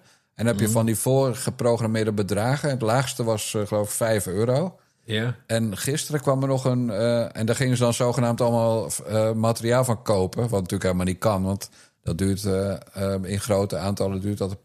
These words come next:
Speaker 1: een paar dagen voor het binnen is. En dan zijn de verkiezingen voorbij.
Speaker 2: Verkiezingen al geweest,
Speaker 1: En
Speaker 2: ja.
Speaker 1: gisteren kwam er nog eentje waar ze, waarin ze om, ja, toen mocht het opeens ook één of twee euro zijn wat je doneerde.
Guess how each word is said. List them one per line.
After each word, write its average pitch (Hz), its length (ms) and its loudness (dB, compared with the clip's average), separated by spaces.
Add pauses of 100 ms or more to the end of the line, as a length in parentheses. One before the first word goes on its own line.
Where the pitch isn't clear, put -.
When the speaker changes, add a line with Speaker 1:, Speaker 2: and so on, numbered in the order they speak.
(140)
Speaker 1:
een 92 140 -8
paar 95 220 -2
dagen 101 320 0
voor 101 120 -2
het 95 120 -2
binnen 110 280 0
is. 95 100 -4
En 110 60 -4
dan 107 80 -2
zijn 104 180 0
de 92 60 -2
verkiezingen 113 460 -4
voorbij. 87 260 -4
Speaker 2:
Verkiezingen 113 300 0
al 101 80 -2
geweest, 107 420 -6
Speaker 1:
En 110 60 2
Speaker 2:
ja. 101 60 2
Speaker 1:
gisteren 139 300 0
kwam 131 220 4
er 131 60 6
nog 165 260 6
eentje 120 440 2
waar 117 260 2
ze, 123 160 -2
waarin 123 240 4
ze 123 100 0
om, 123 320 2 (260)
ja, 101 160 0
toen 139 140 2
mocht 147 200 2
het 139 140 0
opeens 139 200 2
ook 127 140 2
één 135 220 2
of 131 100 0
twee 131 280 0
euro 135 320 4
zijn 104 220 2
wat 98 180 0
je 98 100 -4
doneerde. 98 580 0